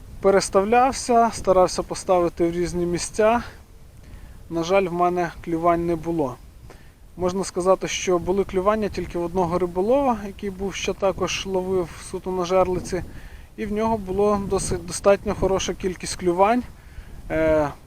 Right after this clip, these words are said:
зовсім різні в нас методики ловлі. Я ловив на плотву і ставив двійник.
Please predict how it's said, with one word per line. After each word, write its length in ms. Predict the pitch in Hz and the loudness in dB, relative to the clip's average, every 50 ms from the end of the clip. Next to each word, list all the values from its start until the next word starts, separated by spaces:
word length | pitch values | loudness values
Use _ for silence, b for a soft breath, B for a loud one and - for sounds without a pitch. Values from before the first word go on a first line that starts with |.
| 165 151 | -16 -12
зовсім 520 | 156 170 208 208 - - - 196 190 190 | 0 2 2 2 2 0 -2 -2 -2 0
різні 300 | 190 202 196 170 180 185 | 0 0 0 0 0 0
в 60 | 185 185 | 0 2
нас 220 | 185 170 - - | 0 0 0 -2
методики 540 | 185 165 - 202 - 175 175 175 - - 190 | -6 -4 0 0 0 0 0 -4 -2 -2 0
ловлі. 440 | 190 208 240 294 302 269 254 226 196 | 4 4 4 4 4 2 0 0 2
Я 140 | 185 185 | 4 4
ловив 440 | 180 175 175 170 165 175 175 165 170 | 4 4 4 2 4 2 2 2 2
на 140 | 175 170 170 | 0 0 0
плотву 520 | - - 170 165 - - 180 196 233 262 | 0 -2 -4 -4 -4 -6 -8 -6 -4 -4
і 40 | 226 | -4
ставив 400 | - - - 185 175 175 165 160 | -4 0 2 4 4 4 4 2
двійник. 460 | 160 165 170 180 185 202 233 269 285 | -2 -2 0 0 0 2 0 -2 -2